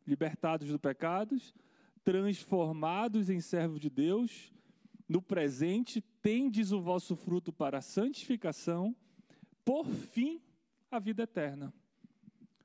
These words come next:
A santificação, ela tem um início, um meio e um fim. O texto,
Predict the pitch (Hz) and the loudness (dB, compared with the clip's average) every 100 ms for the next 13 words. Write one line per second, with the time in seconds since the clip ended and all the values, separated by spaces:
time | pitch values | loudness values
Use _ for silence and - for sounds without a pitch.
0 | _ 151 - 202 - 208 196 185 - 185 | _ -4 0 -2 0 -2 -2 -4 -2 0
1 | 190 175 170 165 165 160 156 143 _ _ | 2 2 0 0 -2 0 -6 -10 _ _
2 | _ _ _ 131 135 127 175 220 - 247 | _ _ _ -2 0 0 -2 -2 0 0
3 | 269 - _ _ _ 196 190 151 160 185 | -2 -14 _ _ _ -2 0 0 0 -2
4 | 196 190 - _ _ - 202 247 - 180 | -2 -4 -6 _ _ -4 -2 -4 -6 -6
5 | 185 - _ _ _ _ _ _ _ _ | -6 -12 _ _ _ _ _ _ _ _
6 | - - _ - _ _ - _ - - | -20 -20 _ -20 _ _ -20 _ -8 0
7 | 170 160 - 143 | 0 0 -2 -2